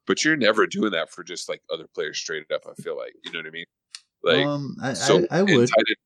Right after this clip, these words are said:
Speaker 1: premium
Speaker 2: depends on the players and what
Speaker 1: Right.
Speaker 2: you're
Speaker 1: Sure.
Speaker 2: willing to
Speaker 1: But
Speaker 2: do.
Speaker 1: in, in general, that's, that's a rule of yours, and I've even, I've, I've seen you say that in Twitter polls.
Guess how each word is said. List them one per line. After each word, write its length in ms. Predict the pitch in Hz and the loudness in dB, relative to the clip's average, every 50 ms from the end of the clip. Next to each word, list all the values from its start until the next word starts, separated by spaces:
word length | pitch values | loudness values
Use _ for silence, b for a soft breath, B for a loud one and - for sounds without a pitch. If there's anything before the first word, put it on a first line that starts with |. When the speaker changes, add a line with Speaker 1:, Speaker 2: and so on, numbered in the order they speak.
| _ - | _ -6
Speaker 1:
premium 180 | - - 147 135 | -2 0 2 2
Speaker 2:
depends 340 | 165 165 165 160 151 139 | 2 2 2 2 2 2
on 120 | 143 131 123 | 0 2 2
the 60 | 110 | 0
players 500 | - - 98 95 101 107 107 104 95 95 | 2 2 2 2 2 2 2 0 -2 -2
and 160 | 98 98 98 98 | -4 -4 0 2
what 160 | 98 95 87 | 2 2 2
Speaker 1:
Right. 140 | - - 95 | 2 0 0
Speaker 2:
you're 240 | 98 92 92 90 85 _ _ _ - - - | 0 0 -2 -2 -6 _ _ _ -20 -14 -10
Speaker 1:
Sure. 440 | - - - 92 76 73 71 71 - _ _ _ _ _ - | -6 -2 -2 -2 0 0 -2 -2 -4 _ _ _ _ _ -8
Speaker 2:
willing 320 | - - 104 101 98 95 92 | -4 -2 0 2 2 2 2
to 40 | 90 | 2
Speaker 1:
But 140 | 107 107 | 2 4
Speaker 2:
do. 160 | 101 98 98 95 | 4 4 4 2
Speaker 1:
in, 80 | - - - _ _ - | 0 -2 -6 _ _ -4
in 80 | 127 127 _ - | -4 -4 _ -4
general, 600 | - 120 117 110 101 98 87 82 80 80 78 - | -2 0 0 2 0 0 0 0 -2 -2 -2 0
that's, 320 | - 95 87 - - - - - | 0 0 0 -2 -6 -8 -2 0
that's 220 | 98 98 - - | 0 0 0 0
a 100 | 107 101 | -2 -2
rule 260 | 90 95 107 107 98 | -2 -2 -2 0 0
of 120 | 95 87 - | 0 0 0
yours, 260 | 95 92 92 87 - | 0 0 0 0 0
and 80 | 95 90 | -2 -2
I've 120 | 90 90 | -2 -4
even, 320 | 95 95 90 92 87 87 85 _ - | -6 -8 -8 -10 -12 -14 _ _ -6
I've, 220 | 87 90 - - - | -6 -6 -6 -6 -6
I've 120 | 82 80 - | -6 -4 -4
seen 180 | - 107 101 | -6 -8 -8
you 80 | 98 92 | -8 -6
say 200 | - - 95 90 | -2 0 0 0
that 180 | 87 85 80 | 0 -2 -2
in 100 | 82 78 | -4 -10
Twitter 280 | - - - 120 113 107 | -10 -4 -2 0 -2 -2
polls. 440 | - - 101 98 95 98 92 - | -2 -4 -6 -6 -6 -6 -8 -10